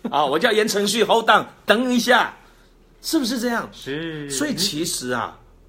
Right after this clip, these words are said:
Speaker 1: 不是有没有能力、能不能的问题，
Speaker 2: 对，对，对。
Speaker 1: 是意愿的问题。
Speaker 2: 对。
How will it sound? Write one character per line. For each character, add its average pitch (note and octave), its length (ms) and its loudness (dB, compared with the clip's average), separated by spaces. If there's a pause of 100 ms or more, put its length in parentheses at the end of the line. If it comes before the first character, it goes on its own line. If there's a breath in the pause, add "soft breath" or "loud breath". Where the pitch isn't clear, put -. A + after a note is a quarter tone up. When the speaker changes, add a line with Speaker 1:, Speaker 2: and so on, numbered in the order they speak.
(200)
Speaker 1:
不 D3 200 -2
是 E3 440 -2 (1160 soft breath)
有 C#3 380 0
没 G#2+ 180 -8
有 D#3 140 -4
能 A#2 340 -8
力、 D#3 160 -8
能 A2+ 320 -8
不 F3 160 -6
能 G2 240 -8
的 G2 80 -12
问 G#2+ 180 -8
题， A2 120 -18
Speaker 2:
对， B2+ 100 -10
对， - 60 -20
对。 A2+ 80 -12
Speaker 1:
是 G#2+ 280 -10
意 G#3+ 300 -6
愿 D#3+ 260 0
的 A2+ 120 -8
问 B2 200 -6
题。 - 120 -12
Speaker 2:
对。 A#2 720 -10